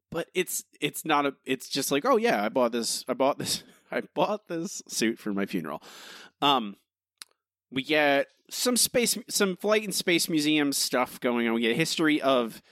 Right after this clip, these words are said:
they watch a, there's a video, the first video they watch, Matt, I'm very confused by.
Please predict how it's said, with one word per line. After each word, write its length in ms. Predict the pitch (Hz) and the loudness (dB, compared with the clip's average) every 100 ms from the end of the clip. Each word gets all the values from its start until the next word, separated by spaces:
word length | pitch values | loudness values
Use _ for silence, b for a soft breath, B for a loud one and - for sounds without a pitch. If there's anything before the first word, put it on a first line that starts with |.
| b b b - | b b b 0
they 80 | |
watch 260 | 196 427 - | 2 2 2
a, 80 | 233 147 _ _ _ _ | -2 -4 _ _ _ _
there's 180 | 226 359 | -2 2
a 60 | 359 | 2
video, 420 | 180 180 147 107 | 2 2 4 2
the 120 | 170 | -2
first 280 | 170 277 240 | -2 0 2
video 220 | 170 135 | 4 4
they 100 | 120 | 4
watch, 320 | 110 107 92 - _ - | 2 2 0 -8 _ -4
Matt, 280 | 104 90 _ - | -4 -4 _ -6
I'm 280 | 143 170 156 | -2 -2 -6
very 340 | 135 165 165 147 | -2 0 2 2
confused 640 | - 113 - 110 156 - | 0 -4 0 2 2 0
by. 300 | 269 294 330 | -4 -2 -2